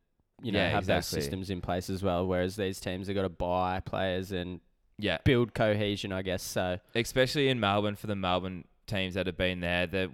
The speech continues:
Speaker 2: women's footy in Melbourne is really starting to blow up.
Speaker 1: Yeah.
Speaker 2: Um, it is other, in other places as well, but being from Melbourne, I've noticed it more. Some of my friends have actually started playing as well. So there is more,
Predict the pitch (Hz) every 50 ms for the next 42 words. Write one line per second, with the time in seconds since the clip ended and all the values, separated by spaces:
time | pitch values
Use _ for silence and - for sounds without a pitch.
0 | 95 107 101 104 104 110 110 113 110 110 - - - 101 92 90 90 87 87 87
1 | 90 90 90 85 82 82 85 85 85 82 82 82 82 90 87 85 82 82 - -
2 | 87 82 82 80 78 - 85 80 78 78 78 76 - _ _ _ _ - 117 104
3 | 90 87 85 85 82 85 85 82 78 - _ - - 107 104 107 107 110 110 -
4 | 76 95 98 92 92 - - - 92 90 90 80 - - - 92 90 95 90 -
5 | 104 95 92 - 98 90 95 95 85 - 87 85 95 123 135 123 95 87 82 -
6 | _ _ _ _ _ - - - 98 98 104 104 - - 110 107 101 92 87 85
7 | 87 85 85 82 82 82 78 - - _ _ _ _ - 82 90 87 82 85 85
8 | 85 85 - - 95 78 - 90 87 82 82 80 80 82 - - 90 85 82 80
9 | 78 76 76 - - 82 80 76 80 78 78 80 - 87 - - 85 78 78 76
10 | - - 85 76 78 76 71 76 80 85 78 76 73 73 - - 85 78 76 -
11 | - - - _ _ _ _ _ _ _ _ _ _ _ - - 101 104 107 101
12 | 95 104 104 101 101 98 95 92